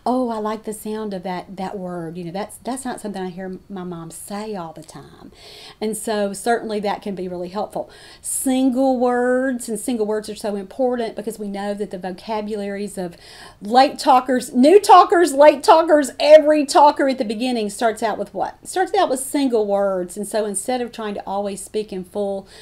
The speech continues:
complete adult modeled sentences,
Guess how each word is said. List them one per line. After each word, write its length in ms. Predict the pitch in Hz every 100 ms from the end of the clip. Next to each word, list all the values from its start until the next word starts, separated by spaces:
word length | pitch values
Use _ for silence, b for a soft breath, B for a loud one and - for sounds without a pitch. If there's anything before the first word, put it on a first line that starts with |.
| B -
complete 440 | 214 226 240 -
adult 640 | 214 202 233 247 - -
modeled 640 | 180 226 233 254 240 240 -
sentences, 880 | - 359 359 269 240 269 240 233